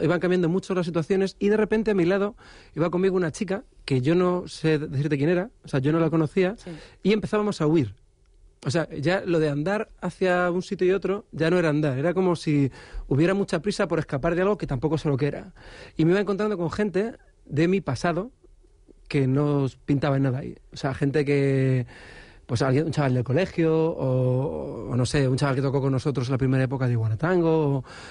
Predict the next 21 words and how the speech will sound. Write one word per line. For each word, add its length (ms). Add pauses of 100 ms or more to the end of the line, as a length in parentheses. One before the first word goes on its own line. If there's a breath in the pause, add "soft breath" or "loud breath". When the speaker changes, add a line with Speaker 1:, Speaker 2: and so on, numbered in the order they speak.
Speaker 1:
¿sabes? 320 (220)
De 160
repente 260
aparecían 380
personas 340
por 140
allí 180
que 100
te 80
paraban, 280
"Oye, 80
mira, 180
que 60
no 80
me 40
puedo 160
entretener, 400
perdóname, 460
porque 160
es 60
que 240